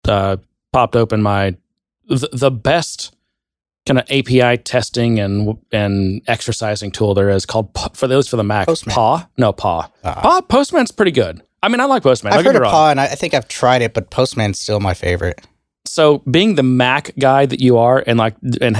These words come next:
Speaker 1: having the design aesthetic you have, if you saw Paw, if you used it, you'd be like, "Oh, yeah, I'm switching to Paw."
Speaker 2: Yeah.
Speaker 1: So maybe don't even look at it.
Speaker 2: Oh, I thought you were gonna say Postman.
Speaker 1: No, no. No, no. You would switch to Paw.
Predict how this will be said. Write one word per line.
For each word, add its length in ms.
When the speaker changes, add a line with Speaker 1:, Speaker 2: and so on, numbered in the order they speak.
Speaker 1:
having 240
the 80
design 340
aesthetic 360
you 80
have, 220
if 140
you 100
saw 380
Paw, 300
if 80
you 80
used 260
it, 160
you'd 120
be 80
like, 200
"Oh, 60
yeah, 100
I'm 80
switching 280
to 60
Paw." 160
Speaker 2:
Yeah. 160
Speaker 1:
So 120
maybe 180
don't 100
even 140
look 120
at 120
it. 20
Speaker 2:
Oh, 80
I 60
thought 180
you 40
were 20
gonna 80
say 120
Postman. 440
Speaker 1:
No, 180
no. 300
No, 80
no. 80
You 220
would 120
switch 220
to 80
Paw. 220